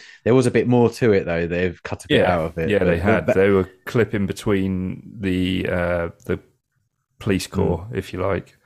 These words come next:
Speaker 1: Yeah.
Speaker 2: as well, weren't they? And
Speaker 1: Yeah.
Speaker 2: s-,
Speaker 1: Well, that
Speaker 2: what
Speaker 1: was a
Speaker 2: we
Speaker 1: really
Speaker 2: didn't,
Speaker 1: cool
Speaker 2: I don't think we saw them getting into position in the sneak peek.
Speaker 1: No,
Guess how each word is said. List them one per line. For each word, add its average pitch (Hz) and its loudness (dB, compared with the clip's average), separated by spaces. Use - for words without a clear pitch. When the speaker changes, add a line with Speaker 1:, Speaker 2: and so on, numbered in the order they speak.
Speaker 1:
Yeah. 87 2
Speaker 2:
as 85 -4
well, 87 2
weren't 87 0
they? 85 -4
And 85 -10
Speaker 1:
Yeah. 82 -2
Speaker 2:
s-, - -12
Speaker 1:
Well, 101 2
that 151 4
Speaker 2:
what 139 2
Speaker 1:
was 113 2
a 110 2
Speaker 2:
we 98 4
Speaker 1:
really 95 4
Speaker 2:
didn't, 92 0
Speaker 1:
cool 95 0
Speaker 2:
I 98 2
don't 92 -2
think 98 -2
we 92 -6
saw 92 -2
them 87 0
getting 92 -2
into 85 -6
position 90 -6
in 85 -8
the 85 -8
sneak - -8
peek. 101 0
Speaker 1:
No, 82 0